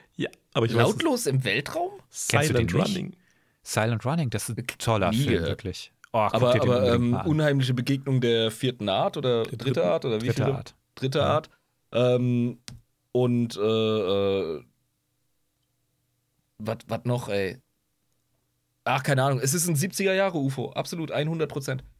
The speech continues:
Speaker 3: Mhm.
Speaker 2: Es ist wie eine Schüssel, die oben zu ist.
Speaker 1: Ja, und die auch verschiedene Ebenen hat und die haben auch immer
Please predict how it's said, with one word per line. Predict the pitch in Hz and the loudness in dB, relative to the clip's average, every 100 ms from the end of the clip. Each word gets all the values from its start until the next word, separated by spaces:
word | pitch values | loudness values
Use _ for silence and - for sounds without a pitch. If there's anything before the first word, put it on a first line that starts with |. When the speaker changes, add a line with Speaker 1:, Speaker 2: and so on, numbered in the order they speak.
| _ - | _ -4
Speaker 3:
Mhm. | 110 165 - _ _ _ _ _ | -2 -2 -8 _ _ _ _ _
Speaker 2:
Es | 127 | -4
ist | 131 | -2
wie | 170 | 0
eine | 175 | 0
Schüssel, | - 190 156 139 - _ - | 0 0 0 -4 -8 _ -4
die | 131 131 | -2 0
oben | 139 139 135 135 | 0 2 0 -2
zu | - 143 | -6 -6
ist. | 120 - - _ _ _ _ _ _ _ _ _ _ _ _ _ _ _ _ _ _ _ _ _ _ - | -6 -8 -18 _ _ _ _ _ _ _ _ _ _ _ _ _ _ _ _ _ _ _ _ _ _ -12
Speaker 1:
Ja, | 110 | -4
und | 123 | -2
die | 131 | -2
auch | - | -2
verschiedene | - - 143 135 | -2 -2 -2 -2
Ebenen | - 135 160 147 | -2 0 2 2
hat | 156 - | 0 -2
und | 123 | -2
die | 135 | 0
haben | 143 | 0
auch | - - | -2 -2
immer | 151 143 139 | 0 2 2